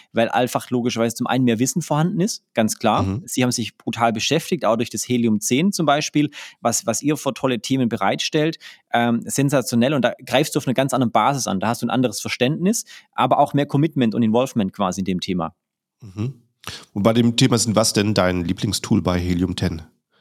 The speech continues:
Speaker 2: Gibt's irgendwas,
Speaker 1: Ähm,
Speaker 2: was
Speaker 1: tats-
Speaker 2: du, wo du sagst, das hat einen, den, wirklich einen sehr, sehr hohen Wert
Speaker 1: Ja,
Speaker 2: für euch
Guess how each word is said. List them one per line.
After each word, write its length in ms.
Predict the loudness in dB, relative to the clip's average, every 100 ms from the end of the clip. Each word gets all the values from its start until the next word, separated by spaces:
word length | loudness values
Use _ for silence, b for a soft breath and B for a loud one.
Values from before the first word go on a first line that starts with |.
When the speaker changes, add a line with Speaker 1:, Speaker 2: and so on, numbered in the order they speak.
| _ _ -8
Speaker 2:
Gibt's 220 | -6 -2
irgendwas, 280 | 2 4 4
Speaker 1:
Ähm, 60 | 4
Speaker 2:
was 80 | 2
Speaker 1:
tats- 40 |
Speaker 2:
du, 180 | 2 0
wo 40 | 0 0
du 20 |
sagst, 340 | 0 0 0
das 140 | 0 2
hat 180 | 0 2
einen, 320 | 2 0 0
den, 280 | 0 0 -2 -8 -12 -14 _
wirklich 300 | -4 -4 0
einen 120 | 0 2
sehr, 240 | 2 2
sehr 180 | 2 2
hohen 220 | 2 2
Wert 320 | 0 -2 -4 b b b b
Speaker 1:
Ja, 140 | 2
Speaker 2:
für 40 |
euch 40 | 4